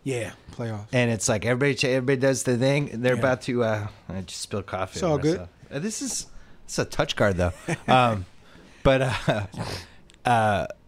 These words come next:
Speaker 2: game seven, it's that same vibe where it's
Speaker 1: Yeah.
Speaker 2: like, all right,
Speaker 1: Yeah.
Speaker 2: it's in. The crowd's into it.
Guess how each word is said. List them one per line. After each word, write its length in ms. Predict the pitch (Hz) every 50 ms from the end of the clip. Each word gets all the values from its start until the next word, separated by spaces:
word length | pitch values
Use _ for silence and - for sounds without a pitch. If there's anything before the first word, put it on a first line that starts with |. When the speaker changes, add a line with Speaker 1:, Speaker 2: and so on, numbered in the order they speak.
| - - - - -
Speaker 2:
game 240 | - 139 139 139 135
seven, 320 | - - 147 139 131 120
it's 160 | 110 104 -
that 160 | - 110 101 -
same 280 | - - 117 120 107
vibe 360 | 92 98 92 95 101 95 85
where 140 | - 90 87
it's 180 | 82 110 110 -
Speaker 1:
Yeah. 80 | 95
Speaker 2:
like, 360 | 87 80 76 - - - - - - _ _ _ _ _ _ _ _ _ _ _ _ _ _ _ _ _ _ _ _ _ _ - _ - _ - _ _ _ _ _
all 120 | - 78 80
right, 220 | 78 71 71 - -
Speaker 1:
Yeah. 240 | - - 110 104 104 - - - - _
Speaker 2:
it's 220 | 98 85 - -
in. 240 | 92 82 82 78 73 -
The 80 | -
crowd's 420 | 90 - - 92 85 85 85 78 -
into 220 | 90 87 87 85
it. 180 | 87 82 76